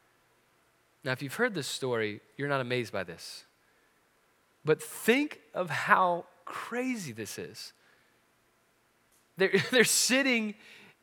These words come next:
in a place that has no opportunity, no way, and God provides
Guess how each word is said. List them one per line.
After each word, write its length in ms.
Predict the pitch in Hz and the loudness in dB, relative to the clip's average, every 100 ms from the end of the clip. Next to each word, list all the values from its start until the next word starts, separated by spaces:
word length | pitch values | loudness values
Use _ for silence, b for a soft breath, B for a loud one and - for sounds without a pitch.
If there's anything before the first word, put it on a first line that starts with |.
| _ _ - | _ _ -6
in 260 | - 208 | 6 8
a 60 | 220 | 8
place 400 | 220 220 247 - | 4 4 4 6
that 120 | 226 | 2
has 520 | 208 180 226 233 196 | 4 6 8 6 4
no 220 | 190 202 202 | 0 2 2
opportunity, 760 | 185 196 190 - 233 214 139 | 2 0 -2 -4 -4 -4 -2
no 300 | 151 190 190 B B B | 2 4 4 B B B
way, 380 | 139 196 196 165 | 2 4 6 4
and 240 | 170 165 | 2 4
God 500 | 170 214 147 135 147 - b b b | 6 8 8 6 4 -6 b b b
provides 1120 | - 180 151 135 190 180 131 117 120 135 - | -6 -4 -2 8 10 12 10 6 0 -6 -12